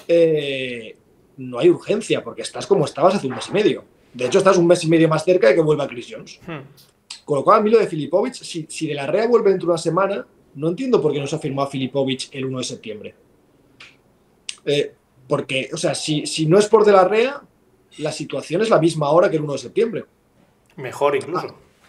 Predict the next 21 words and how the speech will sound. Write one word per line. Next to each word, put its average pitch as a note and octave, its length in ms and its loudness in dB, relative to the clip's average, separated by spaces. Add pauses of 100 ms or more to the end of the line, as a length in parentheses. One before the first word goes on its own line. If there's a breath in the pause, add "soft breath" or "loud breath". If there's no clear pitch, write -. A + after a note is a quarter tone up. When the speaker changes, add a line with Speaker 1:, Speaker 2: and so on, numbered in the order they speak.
(140)
Speaker 1:
mejor E3+ 340 4
incluso G#3+ 300 2
porque F3+ 180 4
está F3+ 140 2
más E3+ 140 2
cerca F3 220 2
la - 80 4
vuelta D#3 280 0
de, D3 160 -6
la D#3 100 -4
vuelta D3+ 280 -2
de C3+ 80 -6
Chris A#2+ 200 -12
Jones. G#3+ 200 0
Así D#3 160 -4
que G3 200 2 (320 soft breath)
a C#3+ 100 -8
mí F#3 80 4
el A3 100 4
tema G#3+ 260 6
del, D3 400 -4